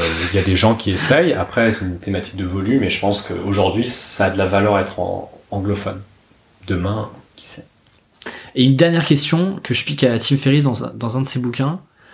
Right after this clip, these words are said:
Speaker 2: Si t'avais un tableau géant qui, euh, pourrait être visible par le monde entier, t'écrirais quoi dessus ?
Speaker 1: Hmm. Ouais, j'aime bien cette question. Je pense que je mettrais quelque chose sur, sur, sur, euh,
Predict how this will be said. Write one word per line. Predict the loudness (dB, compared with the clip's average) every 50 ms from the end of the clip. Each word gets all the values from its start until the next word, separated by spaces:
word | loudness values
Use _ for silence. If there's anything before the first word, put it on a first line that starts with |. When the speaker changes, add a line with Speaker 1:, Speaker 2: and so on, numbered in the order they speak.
| -20 -20 _
Speaker 2:
Si | _ 2
t'avais | 2 4 6
un | 6 4
tableau | 4 4 4 4 4 4
géant | 4 4 4 4 4 2 -2 -6 -14 _ _ _ _ -20 _ _ _ _ _ _ _ _ _ _ _ -10
qui, | -8 -4 0 2 4 4
euh, | 4 2 2 -2
pourrait | -4 -2 0 2 4
être | 4 4
visible | 2 2 2 2 4
par | 4 2
le | 4
monde | 4 4 4 4
entier, | 4 4 4 2 2 2
t'écrirais | 2 2 0 2 2 0 0 2
quoi | 2 2 0
dessus ? | 0 0 -4 -4 -6 -10 -12 -16 -18 _ _ _ _ _ _ _ _ _ -2
Speaker 1:
Hmm. | 0 0 2 2 0 -2 -4 -8 -16 -20 -20 -20 -20 -20 -20 -20 -20 -20 -16 -10
Ouais, | -6 -4 -4 -2
j'aime | -4 -4 -4 -6
bien | -6 -8
cette | -10 -12
question. | -12 -12 -12 -10 -10 -10 -10 -10 -12 -16 -20 -20 _ -20 -20 _ _ -20 _ -20 -20 _ _ _ -20 -20 -20 _ _ -20 -20 _ _ _ _ _ _ -20 _ _ _ _ _ _ _ _ -20 _
Je | -10 -4
pense | -2 0 2
que | 2 4
je | 2
mettrais | 2 2 2 2
quelque | 4 4 4 4
chose | 2 2 2 2
sur, | 0 0 0 0
sur, | 0 0 2 4 4 4 4 2 -2 -6
sur, | -2 0 2 2 2 2 0
euh, | 0